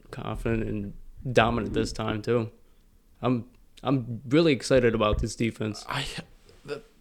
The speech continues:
Speaker 2: what worries me, and I'm not saying this is gonna happen, I hope it doesn't turn into almost, like, an arrogance.
Speaker 1: Yeah.
Speaker 2: Because, all right, yeah, you held them to ten points at home in prime time, but at the same time, there were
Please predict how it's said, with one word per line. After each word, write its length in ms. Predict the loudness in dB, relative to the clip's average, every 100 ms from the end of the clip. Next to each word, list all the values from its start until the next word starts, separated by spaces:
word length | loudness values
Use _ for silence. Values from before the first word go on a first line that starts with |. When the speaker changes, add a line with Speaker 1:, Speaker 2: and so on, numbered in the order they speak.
| -16 -2
Speaker 2:
what 200 | 0 2
worries 460 | 4 4 4 2
me, 220 | 4 4 6
and 80 | 6
I'm 80 |
not 140 | 4 4
saying 200 | 4 4
this 80 | 4
is 40 | 2
gonna 120 | 2
happen, 340 | 2 2 2
I 120 | 0 2
hope 220 | 4 8
it 60 |
doesn't 220 | 8 6 2
turn 200 | 2 4
into 140 | 2 2
almost, 500 | 2 6 6 4 2
like, 280 | 2 0 -8 -20 -20 _ _ _ _ _ _ _ _ _
an 180 | -2 0 -2 0
arrogance. 720 | 2 4 4 2 2 0 -2 -8 _ _ _
Speaker 1:
Yeah. 300 | 0 2 0
Speaker 2:
Because, 680 | 2 2 6 8 8 6 0 -4 -20 -4
all 120 | 4 8
right, 180 | 8
yeah, 180 | 6 6
you 220 | 4 4
held 300 | 2 4 6
them 160 | 6 4
to 100 | 2
ten 360 | 0 2 4 4
points 340 | 2 2 2
at 140 | 0 0
home 500 | 2 4 4 0 -4 _ _ _ _ -2
in 180 | 0
prime 360 | 2 2 2 2
time, 480 | 2 2 2 0 2
but 320 | 2 0 -6 _ _ _ _ _ -6
at 100 | -4
the 80 | -2
same 340 | 0 0 0
time, 380 | 0 0 0 2
there 120 | 2 2
were 300 | 2 0